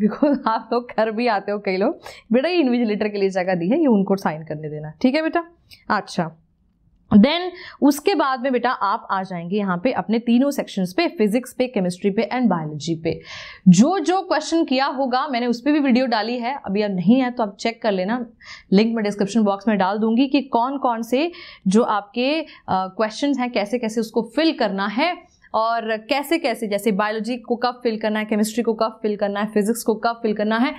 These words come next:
ये भी बहुत ज़रूरी पार्ट है, ध्यान रखना इस बात का, ठीक है बेटा?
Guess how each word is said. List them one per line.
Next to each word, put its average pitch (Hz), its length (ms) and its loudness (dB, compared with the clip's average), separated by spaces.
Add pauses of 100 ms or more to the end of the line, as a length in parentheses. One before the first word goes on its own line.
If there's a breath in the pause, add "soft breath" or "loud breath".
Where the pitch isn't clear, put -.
(240 loud breath)
ये 233 220 8
भी 254 220 4
बहुत 247 340 2
ज़रूरी 196 340 0
पार्ट 175 280 -4
है, - 320 -14 (100)
ध्यान 185 360 4
रखना 180 260 0
इस 165 100 -4
बात 151 240 -4
का, 160 120 -2 (400 loud breath)
ठीक 294 120 6
है 381 60 2
बेटा? 311 260 0